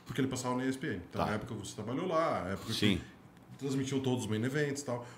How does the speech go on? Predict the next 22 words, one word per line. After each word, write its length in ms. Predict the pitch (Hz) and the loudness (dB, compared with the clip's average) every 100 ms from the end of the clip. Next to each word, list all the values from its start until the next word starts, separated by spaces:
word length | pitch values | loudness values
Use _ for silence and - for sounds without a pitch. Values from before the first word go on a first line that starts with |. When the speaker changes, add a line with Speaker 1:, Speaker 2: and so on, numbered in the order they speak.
| - | 2
Speaker 1:
Hoje 220 | 160 170 | 6 6
em 20 | |
dia 160 | 151 160 | 4 4
ele 80 | 170 | 4
tá 140 | 165 | 2
no 80 | 160 | 2
Poker 260 | 160 175 | 4 4
Go. 240 | 151 143 - - 98 | 6 4 2 -6 -6
A, 280 | 101 78 | -6 -4
a 40 | 104 | 0
W 200 | 113 113 | 2 2
S 100 | 120 | -2
O 40 | |
P 120 | 120 135 | 0 0
tá 100 | 127 | 2
no 60 | |
Poker 100 | 123 | 6
Speaker 2:
Tá, 180 | 92 87 | 8 8
Speaker 1:
Go. 140 | 131 - | 4 0
Speaker 2:
sim. 220 | - 107 | 4 8
Speaker 1:
O 40 | 147 | 10
maior 240 | 143 175 | 10 6